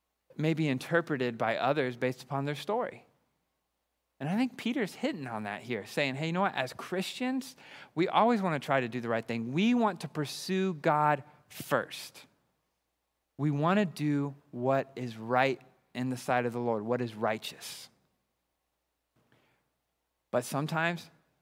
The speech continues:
it might not feel so good. It might not feel so good. So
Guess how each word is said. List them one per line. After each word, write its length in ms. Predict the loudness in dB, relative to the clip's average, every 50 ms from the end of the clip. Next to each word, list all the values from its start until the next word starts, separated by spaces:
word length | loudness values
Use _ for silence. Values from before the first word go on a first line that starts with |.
| _ -6
it 80 | -4
might 180 | -2 0 0 0
not 180 | 0 0 -2 -2
feel 240 | 0 2 2 2
so 220 | 0 -2 -6 -6 -6
good. 300 | -6 -6 -6 -8 -8 -12 -16 _ _ _ _ _ _ _ _ _ _ _ _ _ _ _ _ _ _ _ _ _ -6
It 80 | -2
might 160 | 2 2 2
not 200 | 4 4 2 2
feel 180 | 2 2 0 0
so 180 | 0 -2 -4 -4
good. 260 | -4 -6 -8 -8 -10 -14 _ _ _ _ _ _ _ _ _ _ _ _ _ _ _ _ _ _ _ _ _ _ _ _ _ _ _ _ _
So 480 | 4 8 8 10 10 8 6 0 -6